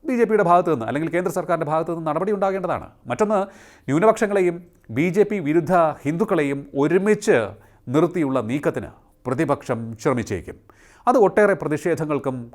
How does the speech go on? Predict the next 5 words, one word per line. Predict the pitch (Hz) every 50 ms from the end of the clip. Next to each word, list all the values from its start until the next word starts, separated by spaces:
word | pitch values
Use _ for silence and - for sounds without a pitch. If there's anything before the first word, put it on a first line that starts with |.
| -
കലാപങ്ങൾക്കും | 120 113 127 131 139 127 120 113 101 - 107 95 95 104 104
വഴിവെച്ചേക്കും. | 101 107 107 98 92 85 - 82 82 - - _ _ _ _ - _ _ _ _ _ -
ഈ | 190 233 247
വിഷയങ്ങളെ | 294 254 180 - 208 190 180 175 151 156 233 247 156 104
ഫലപ്രദമായി | 123 160 160 - 214 185 185 165 143 131 139 170 196